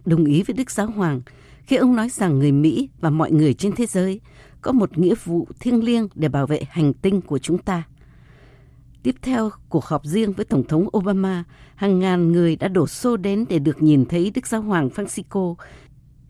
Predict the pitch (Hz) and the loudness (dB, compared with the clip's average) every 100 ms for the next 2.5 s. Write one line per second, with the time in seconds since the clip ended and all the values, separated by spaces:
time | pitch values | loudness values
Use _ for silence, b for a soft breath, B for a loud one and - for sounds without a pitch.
0 | - 262 233 185 151 143 - - 175 120 | -2 0 2 0 0 -2 -4 -2 0 0
1 | 160 143 143 - 247 - - 233 202 110 | 0 0 -2 -2 -4 -6 -4 -2 -2 0
2 | 160 135 - 214 202 | 0 0 0 -4 -4